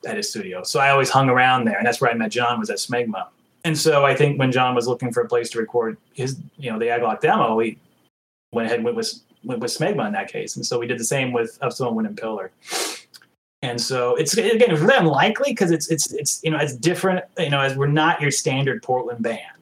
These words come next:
I mean, we don't look like, sound like any other, like, well-known Portland band. And you can't really get more funky Portland than Mike Lastra of Smegma. And so we were in this weird house with all these weird oddities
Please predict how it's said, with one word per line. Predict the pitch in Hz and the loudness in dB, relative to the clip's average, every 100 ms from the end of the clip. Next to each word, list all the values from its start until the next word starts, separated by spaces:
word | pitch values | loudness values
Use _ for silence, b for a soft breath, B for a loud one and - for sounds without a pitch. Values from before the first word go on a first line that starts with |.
| - | -16
I | 120 | -10
mean, | 117 | -6
we | 120 | -4
don't | 135 135 131 - | -2 -2 -4 -8
look | 131 165 175 | -2 0 0
like, | 165 156 151 | 0 2 2
sound | 151 139 | 0 2
like | 139 127 | 0 0
any | 135 135 | 0 0
other, | 131 127 | 0 0
like, | 123 110 | -2 0
well-known | 117 120 117 113 113 107 | -2 -2 -4 -4 -6 -4
Portland | 123 120 117 113 113 107 | 0 0 0 -2 -2 -2
band. | 107 87 - _ B B _ _ _ - | -6 -12 -20 _ B B _ _ _ -8
And | 127 | -4
you | 131 | -4
can't | - 202 190 | -2 0 2
really | 175 160 | 2 4
get | 156 | 4
more | 143 143 143 143 143 135 | 4 4 4 4 4 4
funky | - - 147 147 147 131 | 0 2 2 4 0 -4
Portland | - 135 226 117 | 0 0 0 -4
than | 117 110 | -2 -2
Mike | 113 117 113 | -2 -4 -4
Lastra | 117 110 107 - 107 | -4 -4 -6 -8 -10
of | 95 | -8
Smegma. | - 113 110 - - - B B B B - | -6 -6 -8 -10 -18 -20 B B B B -10
And | - | -6
so | 139 131 123 | -4 -2 -2
we | 135 | 0
were | 131 131 | 0 0
in | 143 | 0
this | 147 - | -2 -4
weird | 113 131 170 175 | -4 0 2 4
house | 151 151 156 147 | 2 4 4 4
with | 139 | 2
all | |
these | 131 110 | 0 -2
weird | 113 131 143 143 139 131 - _ _ _ _ _ _ _ | -4 0 2 0 0 -4 -10 _ _ _ _ _ _ _
oddities | 127 151 151 143 143 139 135 - - | 2 4 4 4 2 2 0 -2 -4